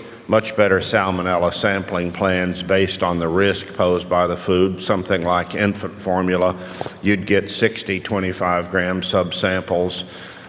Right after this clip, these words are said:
Uh, something like a food that was gonna get cooked, you'd get fifteen,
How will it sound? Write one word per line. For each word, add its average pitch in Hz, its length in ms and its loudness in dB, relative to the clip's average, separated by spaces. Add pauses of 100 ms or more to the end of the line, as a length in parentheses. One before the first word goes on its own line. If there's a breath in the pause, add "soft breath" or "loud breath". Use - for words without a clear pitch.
Uh, 92 280 4
something 98 420 0
like 92 220 2
a 92 80 -4
food 98 400 4
that 98 120 2
was 87 160 -4
gonna 92 220 2
get 90 300 -2
cooked, 95 360 2
you'd 90 220 -2
get 87 240 0
fifteen, 113 800 0